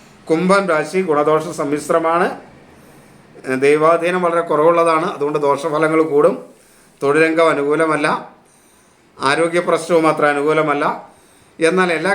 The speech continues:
കാര്യത്തിനും ഒരു ധൈര്യവും ആത്മവിശ്വാസവും ഒക്കെ ഉണ്ടാകും. ഉം, സ്വന്തം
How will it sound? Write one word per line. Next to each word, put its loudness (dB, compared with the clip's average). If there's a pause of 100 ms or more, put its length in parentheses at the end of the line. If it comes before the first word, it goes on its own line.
കാര്യത്തിനും 0
ഒരു 2
ധൈര്യവും 0
ആത്മവിശ്വാസവും 0
ഒക്കെ -2
ഉണ്ടാകും. 0 (920)
ഉം, -6 (140)
സ്വന്തം -6